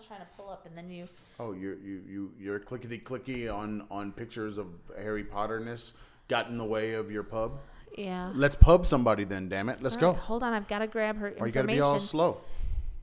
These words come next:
Speaker 1: Because, you know.
Speaker 2: This podcast is brought to you by no one.
Speaker 1: It is brought to you by.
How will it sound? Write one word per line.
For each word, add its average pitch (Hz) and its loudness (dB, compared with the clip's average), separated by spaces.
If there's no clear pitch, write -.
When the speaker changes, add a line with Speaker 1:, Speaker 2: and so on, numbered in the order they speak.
Speaker 1:
Because, 269 -6
you 240 -12
know. 196 -8
Speaker 2:
This 143 -4
podcast 139 -2
is 104 -10
brought 123 -2
to 104 -16
you 98 -8
by 90 -6
no 95 -6
one. 107 -8
Speaker 1:
It 254 0
is 427 2
brought 175 0
to - -8
you 143 -4
by. 147 -8